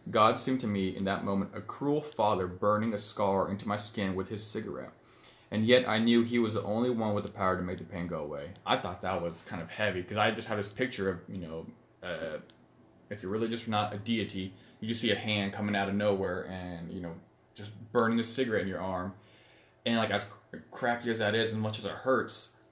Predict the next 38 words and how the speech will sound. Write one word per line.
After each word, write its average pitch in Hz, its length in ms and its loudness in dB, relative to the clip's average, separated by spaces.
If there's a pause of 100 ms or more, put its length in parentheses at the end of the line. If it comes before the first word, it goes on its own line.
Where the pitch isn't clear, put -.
(160)
the - 80 -10
person, 127 580 2
the - 60 -16
person 143 340 -6
causing 170 400 0
the 98 60 -2
pain 98 560 -2 (260)
is 113 100 -6
the 104 60 -4
only 120 220 -2
one 117 100 -2
that 107 80 -6
can - 100 -16
fix - 360 -12
it - 100 -16
in - 60 -14
a - 60 -14
sense. - 440 -16 (340)
Or, 107 240 4
or 113 300 0
not, 120 260 0
maybe 117 220 0
not 107 300 -2
person, 110 340 -2
maybe, 101 440 -4
maybe 104 280 -4
it's, 98 300 -10
uh, 92 340 -4
an 101 80 -4
activity, - 500 -8
maybe 92 280 -4
it's - 280 -8
a, - 300 -6
an 120 80 2
organization 107 580 0
or - 40 -10
company, - 400 -8
whatever. 98 420 0